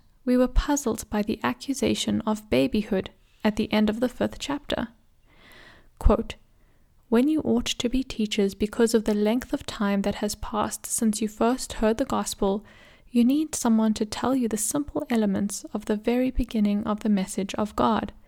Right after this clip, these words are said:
You have sunk into a state when you need milk and not solid food." End quote.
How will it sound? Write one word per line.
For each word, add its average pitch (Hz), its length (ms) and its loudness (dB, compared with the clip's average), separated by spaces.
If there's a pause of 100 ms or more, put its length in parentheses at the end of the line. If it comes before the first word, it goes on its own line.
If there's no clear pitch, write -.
(680)
You 247 160 6
have 302 200 2
sunk 220 320 0
into 226 280 2
a 277 80 2
state - 500 -4 (300)
when 220 180 4
you 208 160 4
need 226 260 2
milk 226 380 0 (220)
and 214 180 2
not 240 340 0
solid 220 460 0
food." 214 380 0 (640)
End 220 240 0
quote. - 340 4